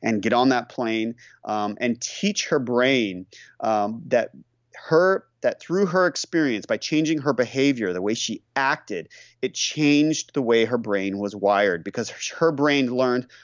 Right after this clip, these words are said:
"Oh, I can do this." And, you know, this woman is a writer. And, you know, not too long after she had trained her brain and conquered her fears by baby step by baby step at a time, getting on that airplane,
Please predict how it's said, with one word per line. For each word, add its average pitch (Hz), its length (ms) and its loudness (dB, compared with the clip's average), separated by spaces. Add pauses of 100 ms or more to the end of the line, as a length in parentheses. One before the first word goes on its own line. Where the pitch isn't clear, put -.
"Oh, 185 180 4
I 160 80 4
can 220 340 -4
do 87 140 -4
this." - 320 -10 (360)
And, 120 320 -2
you 139 80 -2
know, 131 100 -2
this 127 180 -8
woman 151 240 2
is 110 100 0
a 107 60 0
writer. 110 600 2 (500)
And, 120 380 2
you 143 80 0
know, 127 80 4
not 143 380 2
too 151 200 0
long 131 380 2
after 120 380 -4
she - 180 -4
had 113 100 0
trained 123 360 0
her 123 80 2
brain 110 420 2
and 95 100 0
conquered 120 400 0
her 110 120 2
fears 110 400 2
by 92 260 2
baby 113 340 2
step 117 220 -2
by 104 140 2
baby 107 340 0
step 110 240 -2
at 98 80 -2
a 95 40 -8
time, 107 420 -2
getting 117 280 2
on 107 200 2
that 101 260 0
airplane, 113 640 -4